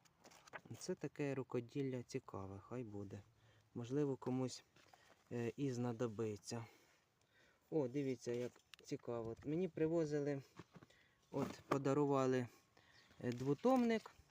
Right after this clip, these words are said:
а тут він знову попадається, ви бачите? Тільки трошки, е, колір інший. Тут зелений, а той був такий більш до сірого. О, дивіться, така відкритка.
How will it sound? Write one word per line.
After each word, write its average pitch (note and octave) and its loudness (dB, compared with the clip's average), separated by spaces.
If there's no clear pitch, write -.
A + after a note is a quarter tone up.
а C3 -2
тут - 0
він D3 2
знову C#3+ 2
попадається, G#2 -4
ви A#2 -8
бачите? C3 -2
Тільки F3+ 4
трошки, D3+ 2
е, A#2+ 0
колір A#2 4
інший. A2 -4
Тут C3 -2
зелений, D3+ 2
а A2+ -2
той D3 0
був B2 -4
такий A#2 -4
більш A2+ -4
до G#2+ -4
сірого. A#2 -2
О, A#2 -4
дивіться, G#2 -12
така - -14
відкритка. C3+ -6